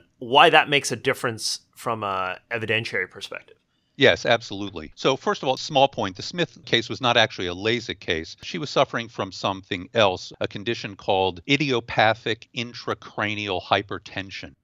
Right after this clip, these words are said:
Speaker 2: which results in an impinging on the optic nerve head. In any event, the consequence of that condition is that she suffered a severe constriction of her visual field, all right?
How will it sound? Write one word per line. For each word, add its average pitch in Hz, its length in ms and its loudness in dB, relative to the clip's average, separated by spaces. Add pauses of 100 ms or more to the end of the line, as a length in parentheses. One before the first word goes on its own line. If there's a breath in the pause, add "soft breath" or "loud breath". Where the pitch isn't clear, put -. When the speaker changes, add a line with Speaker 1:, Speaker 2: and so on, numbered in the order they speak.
(320)
Speaker 2:
which - 220 -8
results 95 400 -2
in 98 60 -10
an 90 120 -6
impinging 92 680 -8
on 87 140 -4
the 78 200 -2
optic 98 380 2
nerve 101 340 -4
head. 71 220 -10 (300)
In 104 80 0
any 131 180 6
event, 85 360 0 (200)
the - 80 -10
consequence 147 640 -4
of 90 80 -14
that 82 160 0
condition 85 560 -10 (220)
is 101 120 -10
that 101 140 -6
she 113 140 -10
suffered 131 480 -2
a 101 160 2
severe 123 560 -4 (200 soft breath)
constriction 117 880 -6
of 95 240 2
her 95 180 -2
visual 90 440 -6
field, 76 540 -6 (240)
all - 100 2
right? 92 220 6